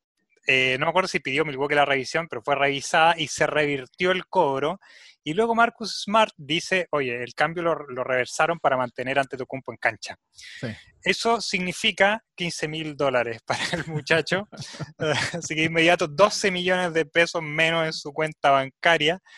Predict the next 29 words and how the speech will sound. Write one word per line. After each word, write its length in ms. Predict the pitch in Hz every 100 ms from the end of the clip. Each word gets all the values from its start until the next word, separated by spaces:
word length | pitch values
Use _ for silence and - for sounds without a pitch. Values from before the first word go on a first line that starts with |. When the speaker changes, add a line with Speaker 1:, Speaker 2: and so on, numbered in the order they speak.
| - - _ _
Speaker 1:
eh, 140 | - 131
por 140 | 135
haber 180 | 139 143
dicho 300 | 143 - 143
eso. 320 | 151 147 - 170 143
Eh, 100 | 143
eso 240 | 156 -
es, 220 | 185 185 - - - _
o 40 | 131
sea, 120 | 165
al 100 | 147
final 240 | 147 151
estás 280 | 156 - 156
cuestionando 600 | - 143 - 143 147 156
la 100 | 147
labor 260 | 135 143 143
del, 340 | 139 131 123
del 240 | 123 120 120
referato, 640 | 127 - 147 160 143 170
de, 420 | 180 131 123 120 120
del 260 | 117 117 113
cuerpo 400 | - 127 - 127
referil, 460 | 123 117 156 170 175 - - - _ _ -
y, 480 | 147 135 131 135
y 80 | 131
eso 220 | 147 -
es 140 | 160 147 _
prácticamente, 800 | - 143 - 135 135 131 135 127
¿no?, 160 | 123